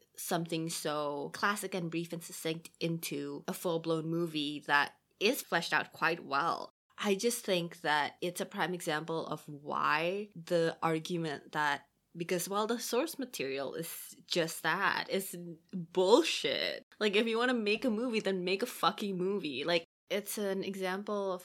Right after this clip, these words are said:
not just doing the bare minimum. To me, this movie is excellent because this is what it <laughs> means to make a movie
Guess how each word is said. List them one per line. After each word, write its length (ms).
not 640
just 260
doing 340
the 60
bare 320
minimum. 520
To 160
me, 320
this 180
movie 240
is 180
excellent 640
because 640
this 240
is 240
what 360
it 140
<laughs> 140
means 640
to 120
make 340
a 120
movie 840